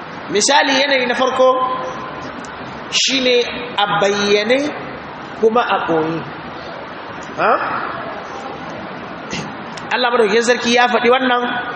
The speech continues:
a siffar mummunai, cewa suna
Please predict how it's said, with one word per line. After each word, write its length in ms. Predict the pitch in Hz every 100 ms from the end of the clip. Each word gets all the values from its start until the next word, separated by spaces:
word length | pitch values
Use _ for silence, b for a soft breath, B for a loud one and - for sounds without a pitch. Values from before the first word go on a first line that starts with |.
| - - - - - -
a 140 | 185
siffar 420 | 190 285 262 - 247
mummunai, 500 | 214 202 202 240 247 247 - - - - - - - -
cewa 360 | 240 247 240
suna 340 | 226 254 254